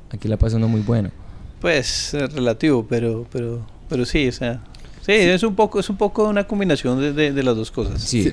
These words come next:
Speaker 3: pero si usted tuviese la oportunidad de irse a vivir a otro lado, ¿lo vería?
Speaker 2: Yo he vivido en Brasil.
Speaker 3: Ok.
Speaker 2: Eh, viví cuatro años en São Paulo.
Speaker 3: Ok.
Speaker 2: Eh, y, pues, me gustó la experiencia. Ahora me acabo de mudar a Medellín. Y, y yo no tengo problema mudándome, o sea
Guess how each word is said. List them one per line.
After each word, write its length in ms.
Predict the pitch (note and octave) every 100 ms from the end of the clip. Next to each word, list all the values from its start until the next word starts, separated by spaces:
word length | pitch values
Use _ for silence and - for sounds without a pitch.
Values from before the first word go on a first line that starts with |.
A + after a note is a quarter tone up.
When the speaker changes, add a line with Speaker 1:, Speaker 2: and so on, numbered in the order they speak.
| -
Speaker 3:
pero 200 | D#3 D#3
si 180 | D3+ D#3
usted 180 | D3+ D#3
tuviese 240 | E3 E3
la 60 | E3+
oportunidad 340 | D#3 D3+ C#3+
de 40 | C3+
irse 120 | C#3+
a 40 |
vivir 120 | D3 C3
a 20 |
otro 160 | C#3
lado, 240 | C#3 C#3 C#3+
¿lo 100 | C3+
vería? 320 | A#2+ B2+ A3+ - - - - -
Speaker 2:
Yo 120 | C3+
he 100 | C#3+
vivido 380 | D#3 F#3 G3 G3
en 180 | G3 F3+
Brasil. 400 | D3 A#2 D#3+ A#3 - -
Speaker 3:
Ok. 220 | A#2 A#2+ C3+
Speaker 2:
Eh, 160 | D3 E3 -
viví 380 | C3 A#2 A#2 A2+
cuatro 300 | C3 C3+ D3
años 160 | D3 E3
en 80 |
São 180 | D3 G#2
Paulo. 360 | - A#2+ C3+ G3 - - - A2+
Speaker 3:
Ok. 120 | - B2+ C#3+ -
Speaker 2:
Eh, 640 | C3 A#2+ A#2 A#2 A2+ A2+ -
y, 500 | C3 A#2+ A#2 A#2 A#2 -
pues, 140 | C#3+ B2
me 140 | A#2+
gustó 300 | A2+ - A#2
la 80 | B2
experiencia. 680 | - C#3+ B2 A#2+ A2+ D#3+ - -
Ahora 360 | C3+ A#2 A#2 B2+
me 80 | C3
acabo 320 | - C3 A#2+
de 60 | C3+
mudar 240 | A#2+ A#2
a 40 |
Medellín. 480 | B2 B2+ A2+ A2 C#3+ - - - - - -
Y, 120 | G#2+ G#2+ -
y 160 | A2+ G2+
yo 100 | -
no 20 | C3
tengo 180 | D#3+
problema 360 | F3 D#3+ B2+ C3+
mudándome, 560 | D3 B2 B2 G#2+ G2+ G#2
o 40 |
sea 320 | - A2 G#2